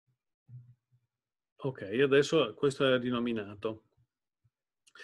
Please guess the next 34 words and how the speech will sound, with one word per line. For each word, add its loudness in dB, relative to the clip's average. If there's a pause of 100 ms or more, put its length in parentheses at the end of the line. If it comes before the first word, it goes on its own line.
(360)
Dopo 6
pian 4
piano 6
andiamo 4
a 4
vedere 6
tutti -4
gli 2
elementi 4
che 2
compaiono. -2 (640)
O-, 2
ogni 8
cella, 8
il, 4
ehm, 0
un 0
notebook 6
è 4
composto 4
di 0
celle, 4
ogni 2
cella, 6 (600)
eh, 4
può 8
essere 8
una 2
cella 4
di -4
codice 4
o 4
una 2
cella, 6